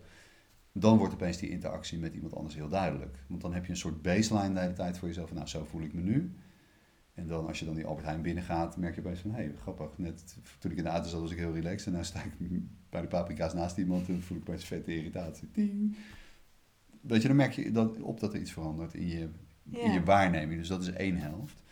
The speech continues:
Speaker 1: En de andere helft is dan je vermogen om wat je dan opmerkt te laten zijn zoals het is. En dat is de dimensie compassie. Dus dat is niet iets,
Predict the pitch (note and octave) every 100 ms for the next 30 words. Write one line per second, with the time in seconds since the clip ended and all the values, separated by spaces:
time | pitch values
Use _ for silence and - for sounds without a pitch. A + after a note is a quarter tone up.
0 | - - - - - F#2 F2 G2+ A2 A#2+
1 | A#2+ A2+ G2+ G#2 G2+ G2 G2 G2 F#2+ -
2 | F2+ E2 G2+ A#2 A#2 A2+ A#2 A2+ B2+ -
3 | A2+ G#2+ G#2+ G#2 G2 F#2+ F2+ F2 F#2 D2
4 | D#2 G#2 G#2 F#2 F#2 F2+ F2+ F2+ F2+ F2
5 | E2 D#2 E2+ - C#2+ - - - - -
6 | - - _ F2+ F#2 G2 G#2 A2+ A2 -